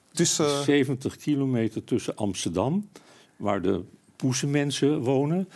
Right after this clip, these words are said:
Speaker 2: die zichzelf als cultureel beschouwen en die, eh, Campari drinken.
Speaker 1: Wufte maniertjes
Speaker 2: En, en,
Speaker 1: hebben.
Speaker 2: en Rotterdam,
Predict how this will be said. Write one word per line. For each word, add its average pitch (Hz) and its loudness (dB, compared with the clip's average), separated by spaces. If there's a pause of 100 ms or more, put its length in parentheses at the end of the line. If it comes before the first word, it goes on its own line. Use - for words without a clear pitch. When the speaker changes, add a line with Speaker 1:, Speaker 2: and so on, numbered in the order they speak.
(260)
Speaker 2:
die 110 -2
zichzelf 101 -2
als - -2
cultureel 104 2
beschouwen 135 -2 (340)
en 101 -2
die, 87 0
eh, 92 -6
Campari 101 0
drinken. 131 0 (180)
Speaker 1:
Wufte 127 2
maniertjes 123 0
Speaker 2:
En, 113 4
en, 113 4
Speaker 1:
hebben. 139 0
Speaker 2:
en 107 0
Rotterdam, 104 2